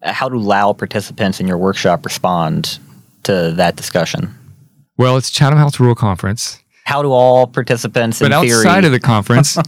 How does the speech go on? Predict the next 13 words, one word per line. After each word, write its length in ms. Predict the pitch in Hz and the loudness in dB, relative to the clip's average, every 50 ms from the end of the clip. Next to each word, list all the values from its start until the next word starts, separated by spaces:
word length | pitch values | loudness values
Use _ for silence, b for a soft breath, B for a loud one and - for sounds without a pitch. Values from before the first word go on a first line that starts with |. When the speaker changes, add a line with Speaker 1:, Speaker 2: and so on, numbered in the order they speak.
| - - 139 | -4 -2 -2
Speaker 1:
<laughs> 240 | - - 120 120 - | 0 0 0 -2 -2
Speaker 2:
<laughs> 260 | - - 220 190 - | -2 -4 -6 -6 -4
there's 260 | 233 185 165 131 120 - | -4 -2 0 0 0 2
kind 160 | 165 180 175 | 2 2 2
of 80 | 139 | 2
a 40 | 127 | 2
hubris 600 | 117 151 151 127 123 123 117 - - - - - | 2 2 2 2 2 2 0 0 -2 -4 -6 -6
in 400 | 208 - - 123 120 117 110 107 107 | -6 -4 -2 -2 0 0 0 -2 -2
Lao 560 | 107 107 107 110 110 110 110 107 107 - - _ _ - | 0 0 0 2 2 2 2 0 -2 -4 -6 _ _ -10
that 420 | 120 104 110 107 104 101 101 120 | -6 -2 -2 0 0 -2 -4 -4
fish 220 | - - 120 - | -4 -4 -4 -2
ladders 340 | - 107 104 98 98 92 - - | -2 -2 -2 -2 -4 -6 -6 -4
work. 340 | 107 110 101 - - - | -2 -2 -2 -2 -4 -8